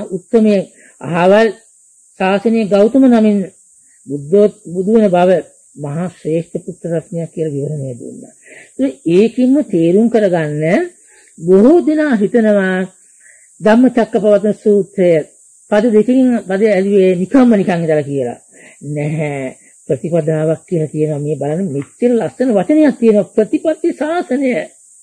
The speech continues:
පරියප්ති ශාසනය, ඊළඟ අධිගම ශාසනය. මේ ලස්සන, සුන්දර, නිර්මල වචන තුනක් තියෙනකොට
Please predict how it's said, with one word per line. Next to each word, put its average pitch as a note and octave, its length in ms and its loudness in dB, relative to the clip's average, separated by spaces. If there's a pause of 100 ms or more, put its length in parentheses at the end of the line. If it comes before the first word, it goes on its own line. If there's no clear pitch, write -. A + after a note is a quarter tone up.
(400)
පරියප්ති D#4 600 2
ශාසනය, G3 520 -2 (640)
ඊළඟ F#3+ 240 0
අධිගම G#3+ 400 2
ශාසනය. F3+ 400 -2 (280)
මේ A3 240 0
ලස්සන, A3 800 0 (160)
සුන්දර, G#3 580 4 (400)
නිර්මල A#3+ 600 4 (760)
වචන E3 380 0
තුනක් F#3+ 340 0 (120)
තියෙනකොට F3 480 -2